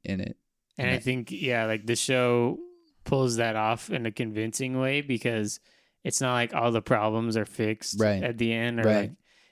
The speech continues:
Speaker 2: it's more so, like, it's not, like, most of these characters are still in denial, I
Speaker 1: Yeah.
Speaker 2: think, at the end. It's
Speaker 1: Yeah.
Speaker 2: just that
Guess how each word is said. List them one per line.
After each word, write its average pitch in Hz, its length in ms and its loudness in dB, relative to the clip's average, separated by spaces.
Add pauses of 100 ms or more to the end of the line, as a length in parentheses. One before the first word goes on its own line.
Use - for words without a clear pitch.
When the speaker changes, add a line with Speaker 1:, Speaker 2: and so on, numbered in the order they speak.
(140)
Speaker 2:
it's 127 180 -4
more 135 240 2
so, 131 260 4
like, 107 320 0 (1300)
it's 127 120 -4
not, 143 220 2
like, 127 340 0
most 139 260 2
of 139 60 2
these 131 160 2
characters 120 720 2 (420)
are 120 100 0
still 127 320 4
in 113 220 0
denial, 113 720 0
I - 80 4
Speaker 1:
Yeah. 101 60 4
Speaker 2:
think, 131 220 -2
at 120 160 -4
the 123 120 0
end. 131 260 -2
It's 104 240 2
Speaker 1:
Yeah. 95 60 -2
Speaker 2:
just 120 260 -2
that 107 300 -4